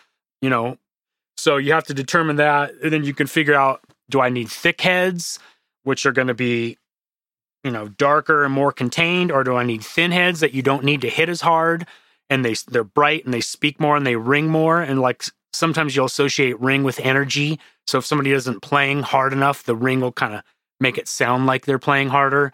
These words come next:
It, yeah, it all comes down to the player, really. You know, you can start in kind of a general spot, but you have to, you have to tune it,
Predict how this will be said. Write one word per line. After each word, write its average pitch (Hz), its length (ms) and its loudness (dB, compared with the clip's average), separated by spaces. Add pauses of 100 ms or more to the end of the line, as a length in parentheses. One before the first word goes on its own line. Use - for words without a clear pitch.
(120)
It, 208 100 4
yeah, 175 240 2
it 180 60 2
all 233 140 4
comes 226 260 0
down 196 200 4
to 170 60 -2
the 147 100 0
player, 120 540 0
really. 135 400 2
You 139 80 2
know, 139 60 2
you 139 160 0
can 135 140 0
start 180 360 0
in 139 160 0
kind 139 220 -2
of 131 80 -2
a 120 60 0
general 135 440 0
spot, 127 580 0
but 110 280 -2 (1040)
you 147 120 0
have 143 260 2
to, 120 480 -2 (680)
you 147 100 -4
have 170 180 2
to 131 220 -4 (140)
tune 214 240 2
it, - 160 -6